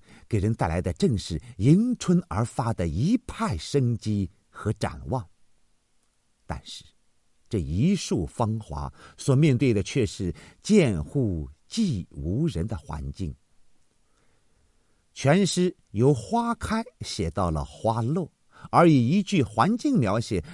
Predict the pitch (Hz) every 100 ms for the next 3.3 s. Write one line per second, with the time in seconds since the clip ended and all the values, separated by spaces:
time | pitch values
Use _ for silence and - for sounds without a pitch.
0 | - - - 175 165 151 92 - 104 120
1 | 190 190 - - - 101 135 135 156 117
2 | - 98 87 - 185 123 - 113 69 64
3 | 123 196